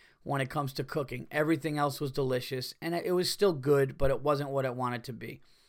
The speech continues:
Uh, but had a great day with the family. Had a great day with the family. Had a great day watching football. Great day just relaxing, a couple of drinks, you know, playing with the kids. It was, uh, awesome.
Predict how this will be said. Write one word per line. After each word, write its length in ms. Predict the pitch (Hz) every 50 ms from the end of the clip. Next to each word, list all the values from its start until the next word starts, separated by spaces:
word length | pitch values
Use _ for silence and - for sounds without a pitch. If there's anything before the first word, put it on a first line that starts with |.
| _ _ _ _ - _ -
Uh, 340 | 127 131 127 127 123 123 120 - - - - _ _ -
but 120 | - 143
had 160 | 151 165 156 151
a 40 |
great 300 | 123 131 143 135 127 107
day 140 | - 127 117
with 140 | 113 113 -
the 80 | 110 -
family. 420 | - - 113 104 110 120 123 107
Had 100 | 110 113
a 60 | 113
great 320 | 110 127 131 135 135 120 123
day 160 | 135 127 127
with 140 | 123 113 107
the 80 | 113
family. 420 | - - - 147 147 143 143 143 127
Had 100 | 120 117
a 40 |
great 220 | 107 123 127 123 113
day 140 | 127 127 120
watching 300 | 120 117 113 - 113 110
football. 640 | - - - 151 131 135 135 135 135 123 120 - - - - _ _ _ _ _ _ _ _ _ _ _ _ _ _ - - -
Great 320 | 139 147 147 139 127 135
day 200 | 139 135 131 131
just 400 | 120 107 123 113 - - - - - - - - - - - - _ -
relaxing, 720 | 131 127 131 151 156 156 160 160 131 - - 160 156 147
a 80 | 139 127
couple 380 | - - 147 139 - - 135
of 80 | 127 120
drinks, 640 | - - 143 156 156 151 147 143 135 - - - -
you 120 | 151 143
know, 180 | 139 135 131 123
playing 400 | - - - 151 151 151 147 143
with 120 | 143 135
the 60 | 135 117
kids. 380 | - - 139 131 127 117 123
It 140 | - - 139
was, 320 | 131 135 135 135 117 123
uh, 260 | 131 127 123 120 123 - -
awesome. 460 | 131 127 123 120 - - - 107 117